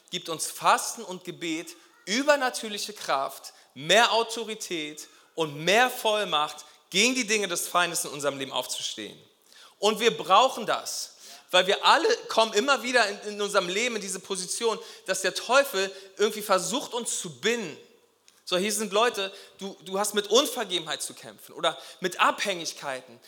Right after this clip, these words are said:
oder mit Bitterkeiten. Das sind Dinge in deinem Leben, du kommst einfach nicht davon los und du hast das Gefühl, „Mann, irgendwie, ich werde zurückgehalten und ich will diese Dinge nicht tun, aber ich tue sie immer wieder.“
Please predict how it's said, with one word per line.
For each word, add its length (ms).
oder 180
mit 300
Bitterkeiten. 800
Das 140
sind 160
Dinge 220
in 80
deinem 200
Leben, 140
du 80
kommst 480
einfach 220
nicht 200
davon 300
los 320
und 100
du 80
hast 160
das 120
Gefühl, 300
„Mann, 180
irgendwie, 220
ich 200
werde 140
zurückgehalten 880
und 100
ich 120
will 280
diese 240
Dinge 240
nicht 220
tun, 160
aber 120
ich 140
tue 240
sie 160
immer 260
wieder.“ 300